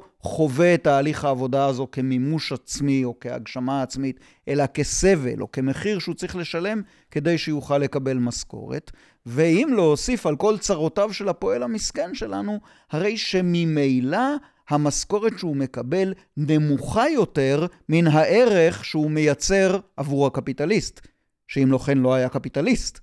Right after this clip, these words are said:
זה הרווח. כלומר, מה ש-, נ-, נדבר על קפיטליסט קטן שיש לו עשרה פועלים,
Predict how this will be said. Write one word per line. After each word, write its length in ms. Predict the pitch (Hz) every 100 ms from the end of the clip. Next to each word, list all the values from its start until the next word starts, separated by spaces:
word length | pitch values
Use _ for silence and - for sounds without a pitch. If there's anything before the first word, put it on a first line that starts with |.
| -
זה 280 | 135 143
הרווח. 540 | 135 175 190 131 - - _ _ _
כלומר, 320 | 135 151 156 135 - _
מה 300 | 135 151 247
ש-, 140 | 285 214 190 156 _ _ _ _ -
נ-, 40 | - -
נדבר 480 | 107 98 101 139 127
על 100 | 117
קפיטליסט 720 | 120 - 123 - 131 147 - -
קטן 460 | 101 - 190 208
שיש 280 | 190 127 143
לו 120 | 156
עשרה 440 | 120 - 110 202 -
פועלים, 640 | - 117 113 185 262 247